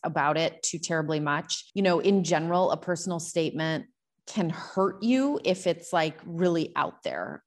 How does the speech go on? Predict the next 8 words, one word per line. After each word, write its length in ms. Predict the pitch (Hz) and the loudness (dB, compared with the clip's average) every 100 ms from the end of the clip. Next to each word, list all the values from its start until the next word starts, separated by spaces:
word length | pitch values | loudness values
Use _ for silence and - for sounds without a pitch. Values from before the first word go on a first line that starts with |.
| _ | _
But 160 | 220 - | 2 4
I 180 | 214 254 | 4 6
don't 260 | 285 262 | 6 4
know 280 | 190 185 180 | 2 4 4
that 100 | 175 | 4
a 60 | 170 | 0
personal 460 | - 175 - 170 | -2 -6 -4 -6
statement 640 | 160 - 170 139 156 151 | -6 -4 -4 -2 -2 -2